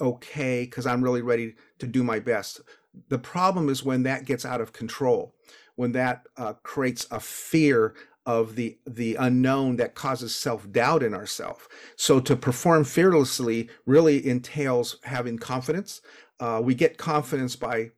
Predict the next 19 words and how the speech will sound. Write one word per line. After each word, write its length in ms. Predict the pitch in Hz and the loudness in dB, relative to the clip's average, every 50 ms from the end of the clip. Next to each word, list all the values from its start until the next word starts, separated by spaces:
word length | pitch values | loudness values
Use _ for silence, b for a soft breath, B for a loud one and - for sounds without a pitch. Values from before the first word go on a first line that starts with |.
| _ _ | _ _
practicing, 640 | - - 131 131 - - 139 131 - - 135 131 131 | -8 -6 -6 -6 -6 -8 -8 -6 -2 0 0 0 0
by 140 | 117 117 113 | 0 0 -2
applying 420 | - 120 - 135 120 120 120 123 120 | -2 -4 -2 -2 -2 0 0 -2 -2
these 220 | 120 120 120 - | -4 -6 -8 -8
things 260 | - 135 123 123 110 | -6 -4 -4 -4 -6
to 80 | 117 110 | -6 -6
say, 180 | - 131 117 | -2 -2 -2
"I, 220 | 104 98 127 131 131 - | 0 0 -2 -2 -4 -4
hey, 200 | _ - 170 139 | _ -4 -2 0
I 120 | 127 139 139 | 0 -2 -2
can 220 | 139 143 131 117 | -4 -4 -6 -4
do 180 | 120 127 127 139 | -2 0 0 0
this. 240 | 127 98 78 - B B B B B B _ | 0 -2 -6 -6 B B B B B B _
I 160 | 123 123 123 | 0 0 2
don't 260 | 127 139 135 123 123 _ _ _ _ | 2 2 0 0 -6 _ _ _ _
have 220 | - 139 123 123 - | -8 -8 -8 -6 -8
to 80 | 135 | -12
be 140 | 113 117 113 | -10 -4 -4
afraid." 480 | 107 107 - - 139 113 98 78 67 | -4 -4 -4 -4 -2 -2 -2 -4 -8